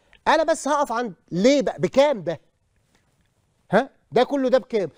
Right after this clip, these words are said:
عشان السيسي يروح ومصطفى مدبولي يروح والدولة تروح، بكام؟ هو هل يستحق؟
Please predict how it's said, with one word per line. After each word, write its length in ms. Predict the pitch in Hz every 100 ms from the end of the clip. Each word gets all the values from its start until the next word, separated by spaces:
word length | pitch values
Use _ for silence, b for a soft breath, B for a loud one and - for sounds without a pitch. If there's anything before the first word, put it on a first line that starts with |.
| b
عشان 280 | 226 262 302
السيسي 340 | 285 - 294 285
يروح 280 | 277 269
ومصطفى 400 | 269 277 - 277
مدبولي 460 | 262 262 208 302 262 _ _ _ _
يروح 240 | 269 302 233
والدولة 460 | 277 214 320 294
تروح، 380 | 277 285 294 302 _ -
بكام؟ 500 | 165 208 240 190 113 _ - - _ - _ _ _ _ _ _ _ _ _ _ _ _ _ _ _ _ _ _ _ _ _ _ _ _ _ -
هو 140 | 160
هل 160 | 233 302
يستحق؟ 680 | 294 - 208 302 - -